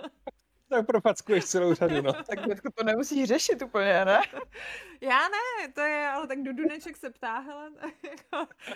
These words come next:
Speaker 3: vy jste mluvili o tom, že Pattinson je tam polonahej, jako
Speaker 2: Jo, takhle, no.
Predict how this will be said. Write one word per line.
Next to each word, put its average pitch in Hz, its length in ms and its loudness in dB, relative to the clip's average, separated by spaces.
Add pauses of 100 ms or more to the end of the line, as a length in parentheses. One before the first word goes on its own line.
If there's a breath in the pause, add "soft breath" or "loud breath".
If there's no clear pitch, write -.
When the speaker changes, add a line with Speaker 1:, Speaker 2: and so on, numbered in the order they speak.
(100)
Speaker 3:
vy 262 100 0
jste 302 160 -2
mluvili 285 460 0
o 269 40 4
tom, 277 240 -4
že 277 320 2
Pattinson 262 500 -8
je 277 80 -10
tam 262 180 -8
polonahej, 254 640 -4
jako 269 580 -6 (440)
Speaker 2:
Jo, 262 320 4
takhle, 226 840 4
no. 302 380 -4